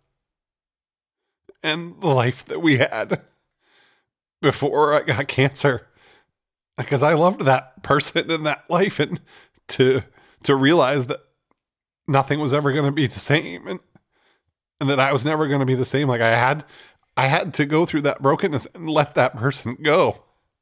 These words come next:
I had to grieve that, and that's, I think that's what was happening. But finally, what forced me to start turning it around was, again, my family.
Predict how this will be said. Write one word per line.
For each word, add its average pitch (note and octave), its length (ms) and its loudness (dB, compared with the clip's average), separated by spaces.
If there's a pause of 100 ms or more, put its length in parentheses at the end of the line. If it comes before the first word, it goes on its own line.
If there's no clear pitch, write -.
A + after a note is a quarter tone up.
(1000)
I A#2 60 0
had A#2 140 0
to C3+ 80 -6
grieve D#3 280 -2
that, A2+ 280 0
and A#2+ 140 -4
that's, - 400 -2
I G#2 60 -2
think D3 260 -4
that's A2+ 220 -2
what - 160 -10
was - 140 -10
happening. A#2+ 500 0 (760)
But A#2 200 -2
finally, C3 360 4
what A2 220 0
forced C3+ 360 2
me A2 140 -2
to G#2 80 -4
start G2+ 380 0
turning C3 280 0
it G#2 80 0
around A#2+ 300 -2
was, G#2+ 160 0
again, B2 300 0
my C3 120 0
family. C3+ 500 -4